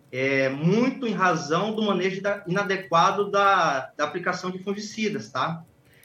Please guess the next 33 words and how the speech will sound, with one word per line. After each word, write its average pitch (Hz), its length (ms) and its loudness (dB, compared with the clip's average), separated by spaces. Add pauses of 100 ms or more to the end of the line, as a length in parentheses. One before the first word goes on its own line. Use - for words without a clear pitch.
(140)
É, 175 340 6
por 208 320 4
fim, 269 280 0
mas 175 340 2
não 202 180 2
menos 202 320 2
importante, 185 760 0
eu 160 140 2
acho 160 240 0
que 160 100 -4
é - 20 2
uma 170 140 0
realidade 156 640 -2
que 151 100 -20
nós 151 280 -6
temos 151 480 -6
aí 139 260 -2
de 143 100 -12
maneira 147 440 -4
geral, 151 640 0 (360)
é, 139 500 0 (180)
por 151 240 -4
todo 170 260 0
o 160 60 -2
Brasil, 156 680 0 (120)
a 156 100 -2
ocorrência 180 680 -2
de 160 140 -6
cigarrinhas, 170 760 0
né, 170 240 0
o 139 100 -4
Dábulos 156 460 -2
maides, 160 640 -4